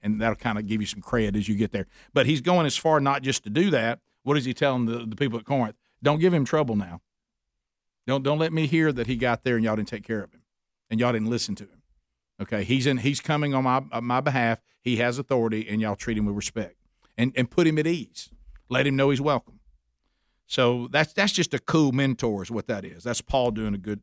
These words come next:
uh, a good job. He's telling them to, to make him feel welcome and to take care of him. He, he's kinda smoothing the way as best he can. You ever had the older men do that for you?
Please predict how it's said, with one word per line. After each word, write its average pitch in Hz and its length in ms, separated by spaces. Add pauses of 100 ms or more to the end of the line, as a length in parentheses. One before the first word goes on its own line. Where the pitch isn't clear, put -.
(120)
uh, 95 180
a 95 60
good 98 180
job. 90 320 (340)
He's 147 200
telling 143 240
them 117 180
to, 107 220
to - 120
make 113 240
him 107 80
feel 107 220
welcome 104 540
and 101 100
to 98 60
take - 220
care 113 260
of 90 80
him. 87 140 (380)
He, 117 120
he's 113 180
kinda 123 340 (240)
smoothing 143 680
the 113 80
way 117 400
as 98 120
best 117 300
he 107 80
can. 107 300
You 135 80
ever 131 120
had 127 160
the 123 60
older 131 200
men 131 180
do 131 120
that 123 160
for 123 160
you? 127 160